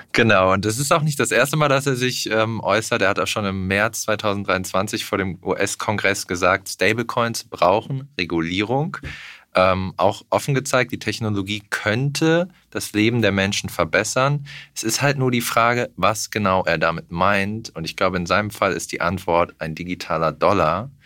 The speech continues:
Da arbeiten die U S A ja seit einer Weile schon hinter den Kulissen dran. Und einen Moment, ich ziehe ganz kurz meinen Aluhut auf. So. Meine Interpretation ist nämlich, dass die FED hier,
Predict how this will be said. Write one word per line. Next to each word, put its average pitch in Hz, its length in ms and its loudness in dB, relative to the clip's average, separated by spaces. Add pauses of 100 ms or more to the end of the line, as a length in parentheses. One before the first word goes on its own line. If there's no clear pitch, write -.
(280)
Da - 100 0
arbeiten 87 340 2
die 80 240 -4
U 82 100 -4
S - 180 -4
A 78 160 2
ja 80 160 2
seit 76 160 0
einer 78 180 -6
Weile 90 320 2
schon 78 220 -4
hinter 80 200 -4
den 78 140 -4
Kulissen 80 420 -4
dran. 78 380 -2 (420)
Und 80 480 -2 (140)
einen 87 180 2
Moment, 90 240 0
ich - 200 -10
ziehe 101 180 0
ganz 104 320 0
kurz 107 320 0
meinen 92 240 0
Aluhut 117 560 0
auf. 135 480 0 (1040)
So. 71 320 -4 (480)
Meine 110 260 4
Interpretation 147 800 2
ist 117 180 -4
nämlich, 113 320 -2
dass - 200 -4
die 95 160 0
FED 107 380 -2
hier, 104 480 2